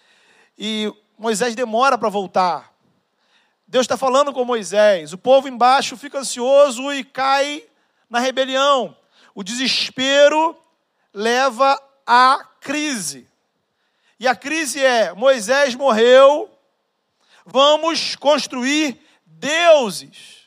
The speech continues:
que nos conduzam à terra prometida. A lógica é a seguinte:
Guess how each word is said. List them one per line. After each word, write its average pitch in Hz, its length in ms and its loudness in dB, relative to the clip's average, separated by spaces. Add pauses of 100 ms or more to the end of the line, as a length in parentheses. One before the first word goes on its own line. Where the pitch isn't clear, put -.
(800)
que 233 100 -14
nos 233 200 -8
conduzam 214 600 -4
à 196 60 -2
terra 190 260 -4
prometida. 185 540 -8
A - 20 0
lógica 294 360 2
é - 20 -6
a - 20 -6
seguinte: 285 600 -8